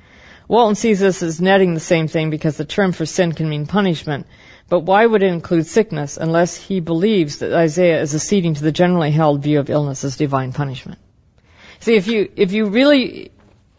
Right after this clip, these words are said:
believe, and, and this is where the major and minor voice to me are very crucial. The minor voice is God's preferred will.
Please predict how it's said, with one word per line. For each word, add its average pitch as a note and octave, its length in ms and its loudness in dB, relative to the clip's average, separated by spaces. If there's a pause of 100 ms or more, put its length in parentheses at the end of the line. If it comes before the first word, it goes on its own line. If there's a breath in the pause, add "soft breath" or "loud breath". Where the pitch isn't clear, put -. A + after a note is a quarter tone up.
(360)
believe, G#3 720 2 (960)
and, - 180 -6
and G#3+ 140 0
this A#3 140 2
is A3 100 -4
where G3+ 240 4
the F#3 120 0
major F#3 360 2
and F3 140 2
minor E3+ 300 2
voice D#3+ 600 -2 (120)
to F#3 120 -2
me F3+ 140 0
are D#3 120 0
very D3+ 280 -2
crucial. D#3 600 -8 (840 soft breath)
The F#3 100 0
minor A3+ 380 4
voice F3 600 -2
is F#3 260 -4
God's F3+ 340 2
preferred F3+ 640 -2
will. D#3 480 -2